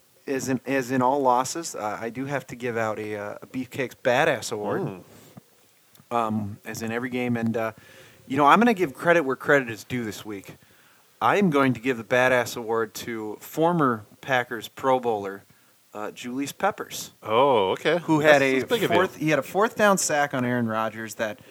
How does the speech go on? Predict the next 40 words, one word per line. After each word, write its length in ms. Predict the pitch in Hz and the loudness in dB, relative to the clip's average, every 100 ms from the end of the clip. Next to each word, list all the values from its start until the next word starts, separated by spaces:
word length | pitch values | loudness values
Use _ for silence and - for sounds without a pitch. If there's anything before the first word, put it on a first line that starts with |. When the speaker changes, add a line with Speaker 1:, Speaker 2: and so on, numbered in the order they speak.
| - _ _ _ - - - | -20 _ _ _ -20 -14 2
Speaker 1:
like 180 | 139 | 4
I 60 | 135 | 4
alluded 480 | 131 135 143 139 131 | 0 2 2 0 -2
to, 280 | - 120 117 | -4 -6 -6
looked 240 | 151 175 165 | -2 0 4
like 180 | 139 | 2
it 80 | 120 | 2
ended 260 | 123 123 117 | -2 -4 -4
the 60 | 110 | -8
game. 300 | 117 117 104 | -6 -4 -4
Obviously, 380 | 104 107 - | -6 -8 -10
they, 200 | 110 104 | -8 -10
they 200 | - 117 | -12 -14
came 260 | 110 131 117 | -8 -4 -4
back 280 | 110 110 - | -2 -4 -4
in 80 | 107 | -6
the 140 | 104 | -6
end 140 | 107 104 | -6 -4
and 100 | 104 | -4
made 160 | 107 104 | -4 -8
it 100 | 95 | -10
exciting. 480 | - 139 127 117 104 | -6 0 2 0 -6
But, 320 | 110 101 - | -6 -6 -6
uh, 140 | 104 98 - - - - | -8 -8 -14 -20 -20 -14
he, 240 | 120 117 | -10 -8
he 120 | 107 117 | -8 -6
sacked 400 | - 147 170 - | 2 2 2 4
Rodgers, 500 | 123 120 113 117 113 | 4 4 2 -6 -6
and 140 | 110 | -6
then 100 | 110 | -6
the 60 | 104 | -6
very 280 | 110 123 147 | -2 -2 -2
first 400 | - 139 127 - | -2 -2 -2 -4
thing 140 | 127 | -6
he 100 | 110 | -6
did 260 | 107 113 113 | -4 -2 -2
was, 240 | 104 104 | -2 -8
like, 180 | 104 98 | -6 -8
grab 320 | - 110 113 | -4 0 0
his, 240 | 113 98 | -2 -8